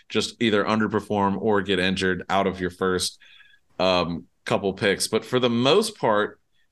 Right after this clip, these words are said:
when the players are playing, they're, they're living up to their average. And, um, I, I,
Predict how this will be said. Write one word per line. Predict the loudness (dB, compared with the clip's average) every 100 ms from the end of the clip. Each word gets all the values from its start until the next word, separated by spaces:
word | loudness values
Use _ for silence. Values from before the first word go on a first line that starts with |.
| -8
when | -2 0 0 -2 -2
the | -2
players | -2 0 2 4 2 2 -2 -6 _ _ _ _ -4
are | 4 4 4
playing, | 0 0 0 0 -2 -6 -10 _ _ _ _ _ -18
they're, | -8 -2 -2 -2
they're | 0 2 2 2
living | 0 2
up | 0 0
to | 0
their | 2 2
average. | 2 -2 -4 -12 -12 -12 _ -20 _ _ -14
And, | -4 -2 0 2
um, | 2 2 0 -2 -6
I, | -10 -8 -6 -6 -4
I, | -6